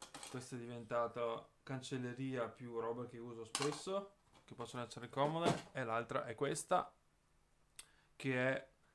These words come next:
roba, eh, audio più cose tecniche, cavetti, l'accordatore, eccetera, cuffiette. Queste due sono sulla scrivania.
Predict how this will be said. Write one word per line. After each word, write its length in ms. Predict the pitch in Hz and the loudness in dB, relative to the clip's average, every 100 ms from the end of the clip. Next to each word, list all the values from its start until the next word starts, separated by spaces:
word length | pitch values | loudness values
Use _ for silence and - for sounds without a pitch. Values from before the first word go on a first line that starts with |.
| _ - | _ -8
roba, 640 | 113 120 120 123 120 120 - | 2 4 6 6 8 8 4
eh, 320 | 117 110 - | -2 -2 0
audio 880 | 131 131 139 139 143 147 143 143 139 | 6 8 8 4 4 6 8 6 4
più 600 | - 127 123 123 123 117 | -2 -4 0 0 -2 -4
cose 640 | 117 117 113 117 113 107 | -6 -6 -2 0 2 0
tecniche, 520 | 123 117 120 120 123 | -2 -4 -6 -6 -6
cavetti, 840 | 110 107 107 107 - 120 113 110 104 | -6 -2 -2 -4 -8 -8 -6 -4 -4
l'accordatore, 1300 | 104 104 107 104 107 110 104 107 107 107 107 104 - 113 | -6 -8 -8 -8 -4 -2 -2 -2 -2 -2 -2 -4 -8 -12
eccetera, 520 | - 104 101 107 104 - _ - | -14 -12 -10 -12 -12 -18 _ -14
cuffiette. 760 | 127 - 120 107 107 113 110 - _ _ _ - - - | -14 -8 -6 -6 -4 -6 -6 -10 _ _ _ -20 -20 -2
Queste 240 | 143 143 | 0 2
due 140 | 127 135 | 2 2
sono 200 | 135 123 | 0 -2
sulla 180 | - 120 | -4 -6
scrivania. 600 | - 113 107 - - | -4 -2 -2 -4 -8